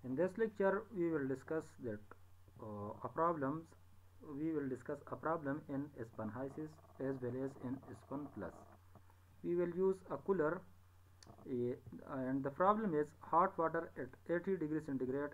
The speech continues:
and one atmospheric pressure having the mass flow rate of one hundred kilogram per minute is cool-, is cooled using a cooler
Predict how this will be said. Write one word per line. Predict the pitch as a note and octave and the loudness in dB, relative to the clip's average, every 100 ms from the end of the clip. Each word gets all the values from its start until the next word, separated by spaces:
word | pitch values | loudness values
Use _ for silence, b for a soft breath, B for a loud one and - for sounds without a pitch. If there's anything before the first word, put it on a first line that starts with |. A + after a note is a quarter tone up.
| - | -4
and | A2+ A2 | -4 -2
one | D3 D#3+ | -4 -4
atmospheric | A#2+ B2+ A2 - D#3+ E3+ F3 | -8 -6 -8 -4 -4 -4 -4
pressure | C#3+ C3 C#3 C#3 B2+ | -4 -4 -2 -4 -4
having | A2+ A2+ A2 | -4 -4 -2
the | A2 A2 | -2 0
mass | C#3 D#3 - | 0 -2 -4
flow | A#2 A2+ C3 | -4 -2 0
rate | C#3 C3+ - | -2 -4 -6
of | A2 G#2 G2 B B B B B - - | -2 -2 -2 B B B B B -18 -4
one | D#3 | -2
hundred | E3+ F3+ F3 F3+ - | 2 2 2 -2 0
kilogram | C3+ C3+ C#3 C#3+ C#3 | -2 0 2 2 0
per | D#3+ F3 | -2 0
minute | C#3 C3+ C3+ - | 0 -2 -4 -8
is | A#2 - - | -10 -10 -8
cool-, | F3 F3+ C3 - - | 0 0 0 -6 -6
is | C3 B2 - | -6 -6 -2
cooled | E3+ D3+ E3 - | 0 -2 -4 -10
using | C3+ C#3 C#3 D3 D3+ | -6 -6 -4 -6 -8
a | A2 - | -12 -4
cooler | F3+ C3+ D#3+ | -2 -2 -4